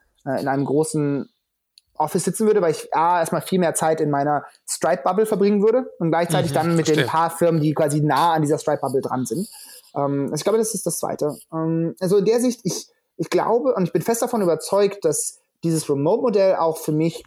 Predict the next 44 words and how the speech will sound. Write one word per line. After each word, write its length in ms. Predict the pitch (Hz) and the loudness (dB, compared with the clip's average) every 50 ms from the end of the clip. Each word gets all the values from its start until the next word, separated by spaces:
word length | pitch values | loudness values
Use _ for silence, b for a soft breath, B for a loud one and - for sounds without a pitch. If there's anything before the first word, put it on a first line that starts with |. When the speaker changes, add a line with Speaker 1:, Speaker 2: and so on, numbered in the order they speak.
| - _ _ - | -20 _ _ -8
Speaker 1:
meine 480 | 143 139 139 143 147 156 170 170 160 - | -4 -2 0 0 2 2 2 2 2 0
Zukunft 340 | - 139 - 139 139 - | -2 -2 -4 -4 -2 -2
ist. 260 | 160 196 - - - - | -2 -2 -2 -4 -6 -6
Und, 300 | 156 151 151 143 151 156 | -2 -2 -2 0 0 0
äh, 220 | 147 143 147 147 143 B B B _ | 2 2 2 0 -2 B B B _
ich 160 | - 139 - | -8 -8 -8
versuche 380 | - - - 160 156 190 202 214 | -6 -4 0 0 2 2 2 2
auch 100 | 160 - | 2 0
immer 220 | 185 175 180 170 | 0 0 0 0
mehr 640 | 170 165 160 156 165 170 175 170 170 170 170 151 104 151 | 2 2 2 2 2 2 2 2 2 2 0 0 -2 -2
mein 280 | 156 151 143 143 143 - | -2 -2 -2 -2 -4 -6
Teams 420 | - - 180 175 170 165 - - | -4 -2 -2 0 0 -2 -4 -6
zu 120 | - 139 | -6 -4
an-, 240 | - 135 143 139 127 - | -4 -2 -2 -4 -4 -6
zu, 260 | - 143 139 135 127 - _ - | -6 -4 -4 -4 -6 -8 _ -6
zu 100 | - 147 | -4 -2
animieren, 500 | 151 151 147 143 143 156 185 220 247 254 | 0 0 0 2 2 2 2 0 0 0
in, 160 | 165 156 147 143 | 0 -2 -2 -2
in 160 | 143 143 131 | -2 -2 -2
so 60 | 139 | -2
eine 120 | 131 98 | -2 -2
ähnliche 260 | 131 135 135 127 123 127 | -2 -2 -2 -2 -2 -2
Richtung 280 | 123 - - 123 120 | -4 -4 -6 -10 -10
zu 80 | - 107 | -12 -14
gehen. 200 | - - - - _ B B B B B B B B | -14 -14 -16 -18 _ B B B B B B B B
Ähm, 340 | 147 147 151 151 151 147 - - | -4 -2 -2 0 -2 -4 -4 -2
auf 220 | - 156 170 131 | -2 -2 0 0
Speaker 2:
Mhm. 40 | 131 | 2
Speaker 1:
der, 340 | 175 170 165 165 160 165 160 - _ _ _ | 2 2 2 2 0 -2 -4 -6 _ _ _
sag 140 | - 160 | -2 -2
ich 60 | 156 170 | 0 0
mal, 220 | 160 156 151 147 | 2 2 0 0
Karriereentwicklungsseite, 1400 | - - - 143 135 151 185 220 240 240 247 220 180 - 175 170 - 156 147 - 139 123 127 123 - 139 123 120 | 0 -2 -2 -2 0 2 2 2 2 2 2 0 0 0 -2 -2 -2 -2 -2 -2 0 0 0 0 0 -2 -2 -2
einfach 300 | 135 139 156 135 - - | -2 -4 -4 -4 -6 -8
für 120 | - - | -6 -4
die 100 | 139 143 | -4 -4
Größe, 440 | 135 - - 160 185 220 214 - 180 | -4 -2 2 2 2 2 2 0 -2
wie 80 | 151 143 | -2 0
groß 280 | 135 135 143 143 - | 0 0 -2 -2 0
wir 160 | 151 151 160 139 | 0 2 2 2
als 140 | 131 - | 0 -2
Stripe 260 | - - - 139 - 139 | -4 -4 -4 -4 -4 -6
jetzt 120 | - - | -8 -6
sind, 180 | 151 190 226 | -6 -6 -6